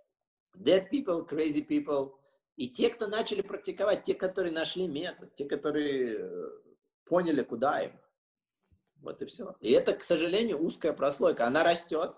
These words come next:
вы правильно сказали. Сейчас больше, чем в девяностые, потому что другие маркеры. Но, э, относительно коллективного, относительно восьми миллиардов их по-прежнему мало. Потенциал огромный есть, потому что это время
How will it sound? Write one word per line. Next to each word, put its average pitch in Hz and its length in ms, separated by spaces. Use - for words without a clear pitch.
вы 123 100
правильно 131 360
сказали. 101 500
Сейчас 127 420
больше, 127 560
чем 107 200
в 98 40
девяностые, 104 640
потому 120 300
что 113 160
другие 113 360
маркеры. 101 560
Но, 131 600
э, 139 40
относительно 143 680
коллективного, 156 680
относительно 139 500
восьми 123 280
миллиардов 139 520
их - 120
по-прежнему 120 580
мало. 123 380
Потенциал 147 640
огромный 127 560
есть, 80 260
потому 131 300
что 131 140
это 127 220
время 156 560